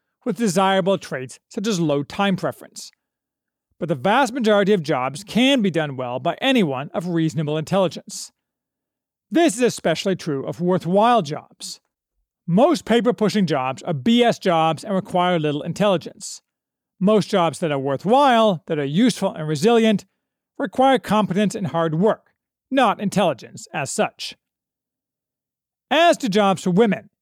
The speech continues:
in a healthy, well-run society, in which the vast majority of men and women marry, and which forbids most divorce,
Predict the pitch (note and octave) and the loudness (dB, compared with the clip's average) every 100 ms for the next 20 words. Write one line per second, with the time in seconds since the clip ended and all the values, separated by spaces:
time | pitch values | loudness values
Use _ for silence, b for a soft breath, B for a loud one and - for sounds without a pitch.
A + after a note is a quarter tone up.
0 | _ G#3+ G#3 C3+ A3 C4+ - C4 G3+ F3 | _ -2 -2 0 2 0 0 0 2 2
1 | G3 F3+ E3 E3+ F3 - F3 D3 - - | 2 2 0 -2 -6 -2 -2 -2 -8 -18
2 | _ _ _ - F3 D#3+ E3+ A#2+ G3+ A#3 | _ _ _ -6 -4 -2 -4 0 2 2
3 | G3+ G3+ F#3+ F#3 E3+ F3+ C#3+ E3+ F3 E3 | 2 2 4 4 2 0 0 -2 -2 -4
4 | D3+ C#3+ F3 A3+ A3+ G#3+ G3+ _ _ _ | -4 -2 2 4 6 4 0 _ _ _
5 | _ - G3+ F#3 - E3+ F#3 C4+ F#3 F3+ | _ -2 0 0 -2 -2 4 4 4 0
6 | F3+ E3+ G#3 D#3 F3+ - - - | 2 0 -2 0 0 -2 -12 -16